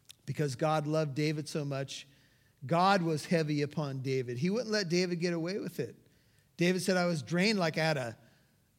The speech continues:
a fever in the summertime. I acknowledge my sin to thee," verse five. There's a shift now, and my iniquity I did not hide. I said, "I will confess my transgressions to the Lord, and thou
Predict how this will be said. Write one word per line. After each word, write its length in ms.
a 80
fever 520
in 140
the 80
summertime. 760
I 160
acknowledge 520
my 140
sin 340
to 120
thee," 200
verse 260
five. 280
There's 180
a 60
shift 380
now, 280
and 100
my 140
iniquity 560
I 140
did 260
not 260
hide. 460
I 80
said, 380
"I 180
will 320
confess 600
my 160
transgressions 760
to 140
the 120
Lord, 360
and 160
thou 380